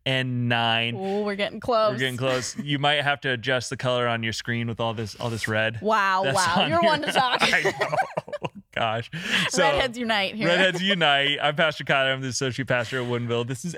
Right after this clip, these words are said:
Speaker 1: Emily.
Speaker 2: Hello again.
Speaker 1: Yeah. So, uh, here's, it's story time first. Um,
Speaker 2: Story time.
Speaker 1: story time.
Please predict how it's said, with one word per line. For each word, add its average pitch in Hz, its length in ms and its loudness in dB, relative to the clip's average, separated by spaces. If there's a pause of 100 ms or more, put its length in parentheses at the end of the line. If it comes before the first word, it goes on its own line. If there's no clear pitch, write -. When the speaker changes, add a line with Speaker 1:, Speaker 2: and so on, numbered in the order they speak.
Speaker 1:
Emily. 131 560 -2
Speaker 2:
Hello 180 320 0
again. 196 460 0
Speaker 1:
Yeah. 123 320 2
So, 135 320 0
uh, 135 480 2 (200)
here's, 156 320 -2 (200)
it's 165 160 -4
story 123 260 0
time 107 260 -4
first. 110 440 -4
Um, 131 380 4
Speaker 2:
Story 104 160 -6
time. - 260 -12
Speaker 1:
story 127 300 -2
time. 120 320 -2